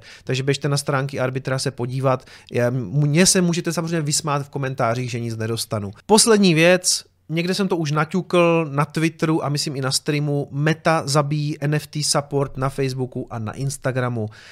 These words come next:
což samozřejmě já si to tady musím podat, protože já jsem starý vysmívač N F T ček a říkal jsem, že tahle ta vlna dříve nebo později skončí,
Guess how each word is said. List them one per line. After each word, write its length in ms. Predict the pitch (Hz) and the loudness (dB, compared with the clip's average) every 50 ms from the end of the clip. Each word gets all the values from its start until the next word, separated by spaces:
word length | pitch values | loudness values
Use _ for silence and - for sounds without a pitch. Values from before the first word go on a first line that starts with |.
| - - _ | -20 -16 _
což 220 | - - 185 175 - | -2 0 0 2 2
samozřejmě 840 | - 165 160 180 180 165 156 170 170 170 165 165 160 160 156 151 156 - - - _ _ | 0 0 0 -2 -2 -2 -4 -4 -4 -4 -4 -4 -4 -4 -4 -6 -8 -12 -18 -20 _ _
já 500 | - 131 143 139 143 139 139 143 147 - - - | -8 -4 -2 0 2 2 2 0 0 -2 -4 -8
si 160 | - - 160 | -8 -8 -6
to 80 | 151 151 | -6 -4
tady 180 | 147 151 147 147 | -2 -2 0 0
musím 360 | 151 147 - 160 143 151 139 | 0 0 0 0 0 -2 -2
podat, 460 | 143 - 147 143 139 139 143 143 - - | -2 -2 0 0 0 0 -2 -4 -8 -10
protože 640 | - 135 135 123 - 135 131 131 143 139 135 127 127 - - - - - - | -8 -6 -6 -6 -6 -8 -6 -4 -2 -2 -2 -2 -4 -6 -12 -20 -18 -10 -4
já 180 | 123 123 123 | -4 -2 -2
jsem 240 | 117 - 139 135 131 | -2 -4 -4 -4 -4
starý 420 | - - - 139 131 135 135 131 | -4 -4 -2 -2 -2 0 -2 -2
vysmívač 800 | 120 135 143 - - 143 135 135 135 131 127 131 127 - - - - | -2 -2 -2 -2 -2 -4 -4 -4 -4 -4 -2 -2 -2 -4 -4 -6 -6
N 140 | 131 131 135 | -6 -4 -4
F 160 | 135 - - | -6 -6 -8
T 220 | - - 135 139 | -8 -8 -8 -6
ček 320 | 139 - 143 135 135 - - - | -4 -2 -2 -2 -4 -6 -8 -8
a 280 | 131 127 120 117 113 113 - - - - _ - | -4 -2 -2 -2 -4 -6 -10 -18 -20 -12 _ -2
říkal 320 | 123 131 139 - 139 139 | -2 -2 0 2 2 2
jsem, 200 | 135 - 139 143 | 2 0 0 0
že 160 | 135 - 139 | 0 0 -2
tahle 300 | 131 - 131 123 135 131 | -2 -2 -2 -2 0 -2
ta 140 | 135 - 135 | -2 -2 -4
vlna 480 | 123 120 127 131 131 127 127 127 123 90 | -2 -2 -2 -2 0 0 0 0 -2 -2
dříve 320 | 139 131 135 139 139 147 | -2 -2 -2 -2 0 0
nebo 160 | 143 135 135 | 0 -2 -2
později 340 | 131 - 135 127 135 135 127 | -4 -4 -4 -4 -4 -6 -4
skončí, 680 | 117 - - - 160 175 175 - - 185 180 175 170 | -4 -4 -4 -4 -4 -2 -2 -2 -2 -2 -2 -2 -2